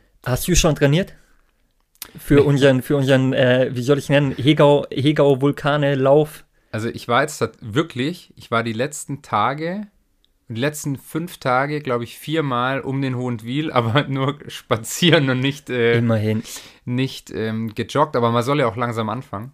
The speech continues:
Speaker 1: Ist, ist schon mal der
Speaker 2: Also ich
Speaker 1: erste
Speaker 2: mein,
Speaker 1: Schritt.
Speaker 2: fünfunddreißig Kilometer, tausend Höhenmeter ist schon pervers. Äh, da muss ich fangen, ich hab mir mal vorgenommen, ich fang mal mit zehn Kilometer wieder an.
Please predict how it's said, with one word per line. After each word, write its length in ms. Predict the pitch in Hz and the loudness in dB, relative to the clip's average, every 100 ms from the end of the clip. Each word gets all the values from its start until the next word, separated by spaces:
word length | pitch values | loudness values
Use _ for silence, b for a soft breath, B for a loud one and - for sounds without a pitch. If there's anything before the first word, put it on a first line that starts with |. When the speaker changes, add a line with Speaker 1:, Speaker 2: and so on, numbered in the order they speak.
| - | -10
Speaker 1:
Ist, 240 | 127 - | -12 -8
ist 140 | 143 - | -6 -2
schon 120 | 151 | 2
mal 80 | 143 | 4
der 100 | 127 | 4
Speaker 2:
Also 120 | 127 113 | 2 0
ich 40 | |
Speaker 1:
erste 200 | 113 - | -4 -4
Speaker 2:
mein, 60 | 147 | -6
Speaker 1:
Schritt. 120 | - | -10
Speaker 2:
fünfunddreißig 760 | - 139 151 143 120 117 - 120 | -6 -4 -4 -2 0 0 -2 -10
Kilometer, 460 | - 131 131 123 117 | -8 -6 -4 -4 -4
tausend 380 | 117 110 110 107 | -4 -4 -4 -6
Höhenmeter 420 | 117 123 120 110 | -4 -4 -4 -4
ist 160 | 101 | -6
schon 260 | - 110 104 | -6 -6 -6
pervers. 600 | - 92 95 113 151 - b b b b - | -6 -4 -2 -4 -4 -10 b b b b -10
Äh, 260 | 104 104 | -6 -4
da 80 | 101 | -2
muss 240 | 110 123 | -4 -4
ich 140 | 123 - | -8 -2
fangen, 280 | 131 135 143 | 0 0 -4
ich 120 | - | -2
hab 100 | 143 | -2
mir 100 | 143 | 0
mal 120 | 135 | -2
vorgenommen, 360 | 127 135 127 120 | 0 -2 -2 -4
ich 80 | - | -4
fang 140 | 123 | -6
mal 100 | 117 | -4
mit 180 | 113 - | -6 -6
zehn 200 | 127 117 | -6 -6
Kilometer 540 | - 131 127 123 120 107 | -6 -6 -6 -4 -4 -4
wieder 180 | 107 | -6
an. 240 | 98 156 | -6 -6